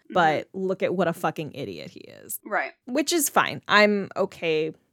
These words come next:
Speaker 2: with doing that. But I also felt like his character was so much more likable than Margot's, even though I agreed with her on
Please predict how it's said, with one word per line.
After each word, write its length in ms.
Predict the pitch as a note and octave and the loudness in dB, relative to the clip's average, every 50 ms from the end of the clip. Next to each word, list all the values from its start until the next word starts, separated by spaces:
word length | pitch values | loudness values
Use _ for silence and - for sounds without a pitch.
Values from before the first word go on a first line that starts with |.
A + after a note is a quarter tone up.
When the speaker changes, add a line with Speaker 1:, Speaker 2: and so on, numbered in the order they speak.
| _ _ | _ _
Speaker 2:
with 220 | - G3 F#3+ F#3+ - | -6 -6 -6 -6 -10
doing 320 | - - - - - D#3+ | -20 -18 -18 -20 -20 -18
that. 300 | D3+ - - C#3 - - _ _ | -14 -12 -10 -10 -10 -12 _ _
But 360 | - A3+ A3+ G#3+ G3+ - - _ _ | 4 4 6 4 4 0 -6 _ _
I 100 | - A3+ | 4 6
also 460 | A3+ A3+ B3+ C#4 C#4 C#4+ - D#4+ D#4 D4+ | 6 8 8 6 6 6 4 4 2 2
felt 420 | - - A#3+ A3+ A3 G#3+ - - | 2 4 6 8 8 8 8 6
like 480 | - G3 G3 F3+ F3+ E3 - - - - _ _ | 4 4 6 6 4 2 -2 -10 -20 -20 _ _
his 280 | - - A3 G#3+ G3+ - | 0 2 4 4 4 2
character 640 | - - - A3 A3 A3 G#3+ A3 - - G#3+ G#3+ G#3 | -2 0 4 6 6 6 6 4 2 0 0 2 2
was 240 | G3 G3 G3 F#3 - | 2 2 0 0 0
so 200 | - F#3+ F3 E3+ | 0 -2 -2 -2
much 280 | F3 F3+ F#3 - - | -2 -4 -6 -8 -8
more 140 | - B3 A#3 | -6 -4 -4
likable 760 | A3 E3+ - G#2 A2 - - - G3 A3 A#3+ B3 C4 C#4+ C#4 A3+ - | -4 -4 -6 -8 -10 -8 -6 -6 -4 -2 2 2 4 2 2 0 0
than 580 | - F#3+ F#3+ F#3 F#3 F#3 F#3 G3 F#3+ F#3+ G#3 - _ _ | 2 2 2 2 2 2 0 0 -2 -4 -4 -8 _ _
Margot's, 800 | - E3+ D#3+ D#3 D#3+ F3 A3 C4 C#4+ E4 F#4 F4 - - - - _ _ - | -2 0 2 2 2 2 2 2 4 2 2 0 -2 -4 -6 -8 _ _ -10
even 360 | G#3+ A3+ A#3 A3+ A#3+ A#3 A3+ | -6 -2 2 4 4 6 8
though 500 | A3+ G#3+ G#3 G3 G3 G3 F#3+ F#3 - - _ _ - | 8 10 10 10 8 6 4 0 -2 -4 _ _ 2
I 120 | - F#3 | 4 4
agreed 460 | F#3 G3 G3 F3+ - F#3 G3+ G3+ G3 F3 | 6 4 4 2 2 2 4 4 4 4
with 160 | F#3 G3+ F#3+ | 2 0 -2
her 680 | - - - F#3+ F#3 F3 E3+ F3 E3+ F3 F3 F3 E3+ - _ - | -2 -4 0 2 2 4 4 4 4 4 4 2 -2 -6 _ 0
on 240 | - F3+ F3 E3+ | 2 2 2 2